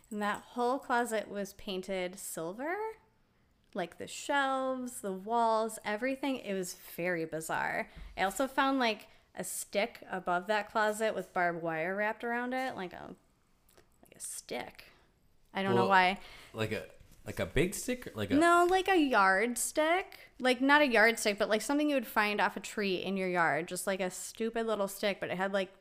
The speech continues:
Speaker 1: s-, spikes on it, barbed wire wrapped around it. It was weird, and it was just above the door frame.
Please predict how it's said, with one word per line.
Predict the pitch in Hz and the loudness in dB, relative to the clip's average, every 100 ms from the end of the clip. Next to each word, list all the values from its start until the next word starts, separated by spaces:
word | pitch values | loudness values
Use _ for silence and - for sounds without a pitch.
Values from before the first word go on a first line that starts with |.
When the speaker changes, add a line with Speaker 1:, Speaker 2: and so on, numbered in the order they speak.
| _ _ _ _ _ _ - | _ _ _ _ _ _ -12
Speaker 1:
s-, | - - _ _ _ _ | -12 -12 _ _ _ _
spikes | - - 220 269 277 - | -16 0 2 4 0 -6
on | 151 98 | -6 -6
it, | 113 208 - | -8 -6 -4
barbed | 185 196 | -4 -2
wire | 196 185 170 | -2 0 -2
wrapped | 165 175 | -4 -4
around | 175 170 170 | -4 -2 -2
it. | 165 - | -4 -4
It | |
was | 196 208 202 | -4 -4 0
weird, | 185 175 170 | 0 0 0
and | 196 190 | -2 -2
it | |
was | 185 196 190 | 2 0 0
just | - 196 196 - - | -4 -2 -2 -2 -4
above | 233 202 202 185 185 190 | -6 -4 -2 -2 -4 -6
the | 190 175 - _ _ _ | -6 -6 -10 _ _ _
door | 196 185 180 185 | -2 0 0 -2
frame. | - - | -6 -12